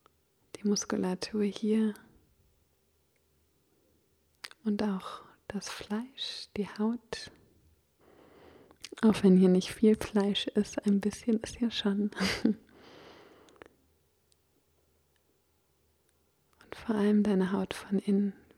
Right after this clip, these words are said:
wie sie sich um diesen Arm wickelt. Diese Schutzhülle.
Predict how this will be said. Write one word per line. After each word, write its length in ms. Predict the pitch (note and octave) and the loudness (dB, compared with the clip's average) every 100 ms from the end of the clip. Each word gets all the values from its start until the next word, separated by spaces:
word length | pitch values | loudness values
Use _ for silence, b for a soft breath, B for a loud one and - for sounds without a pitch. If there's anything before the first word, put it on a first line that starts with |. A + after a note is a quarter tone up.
| _ | _
wie 140 | G#3 | -2
sie 140 | G3+ G3+ | 0 0
sich 280 | G3 - - _ | 0 -2 -8 _
um 340 | - G#3+ G#3+ G3+ | 4 6 8 6
diesen 400 | G3+ F#3+ G3 G#3+ | 2 2 2 2
Arm 440 | G3 G3 G3 F#3+ - | 2 4 4 4 2
wickelt. 680 | G3+ - G3 G3 G3 - - _ _ b b b b b b b b b b b b b _ _ _ _ _ _ _ _ _ _ _ _ _ _ _ _ _ _ _ _ _ _ _ _ _ _ _ _ _ _ | 0 2 4 4 2 -4 -12 _ _ b b b b b b b b b b b b b _ _ _ _ _ _ _ _ _ _ _ _ _ _ _ _ _ _ _ _ _ _ _ _ _ _ _ _ _ _
Diese 260 | - G3+ G3+ | -8 -4 -2
Schutzhülle. 880 | - - - - - A3 G#3 G3+ G3 | -2 -2 -4 -6 2 6 8 6 2